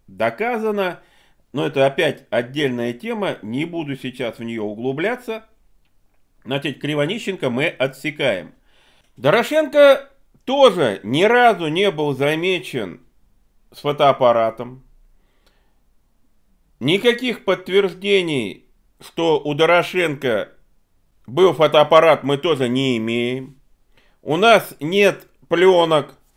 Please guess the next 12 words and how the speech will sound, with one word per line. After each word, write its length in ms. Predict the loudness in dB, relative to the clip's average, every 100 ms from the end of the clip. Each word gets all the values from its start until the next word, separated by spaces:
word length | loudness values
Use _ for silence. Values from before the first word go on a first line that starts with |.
| _
которые 460 | -2 0 0 0
можно 360 | 0 0 -2 -2
было 240 | 0 0
бы 160 | -2 -4
привязать 580 | -4 -4 -2 -2 -2 -2
к 60 |
Дорошенко, 920 | -2 2 2 0 0 -2 0 -2 -2 -4 _ _ _ _ _ -4
и, 360 | -2 0 -4 0
соответственно, 640 | 2 2 2 0 0 -2
нет 360 | 0 -2 -4 -12 _ -4
таких 440 | -4 -2 -4 -2
фотографий. 960 | -2 2 2 2 0 0 -2 -12 -14